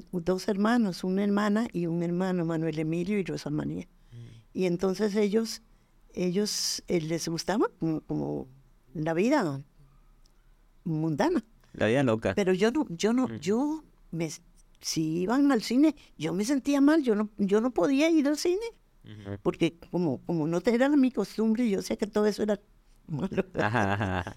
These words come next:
Speaker 1: Sí,
Speaker 2: Ok.
Speaker 1: y, y así fue como yo, yo fui. Después, en Heredia había la, una iglesia bautista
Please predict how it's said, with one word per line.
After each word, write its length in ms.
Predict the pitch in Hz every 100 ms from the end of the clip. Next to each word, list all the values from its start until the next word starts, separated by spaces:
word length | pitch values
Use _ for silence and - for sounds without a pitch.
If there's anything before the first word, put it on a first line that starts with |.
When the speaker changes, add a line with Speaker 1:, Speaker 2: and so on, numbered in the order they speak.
| -
Speaker 1:
Sí, 360 | 196 254 233 -
Speaker 2:
Ok. 60 |
Speaker 1:
y, 220 | 190 175 - - - _
y 320 | - 180 165 147
así 760 | 151 165 160 185 247 339 202 -
fue 220 | - 208
como 480 | 254 247 214 175 175 - - _ _ _
yo, 360 | 170 175 196 -
yo 400 | 156 170 208 214
fui. 460 | - - 226 254 - - _ _ _ _ _
Después, 520 | 160 160 190 240 - - _ _ _ _
en 160 | 165 175
Heredia 500 | 165 180 220 233 269 254 175
había 480 | 170 180 196 208 185 180 - -
la, 140 | 165
una 200 | 170 190
iglesia 340 | 185 185 190 202
bautista 600 | 175 170 202 240 -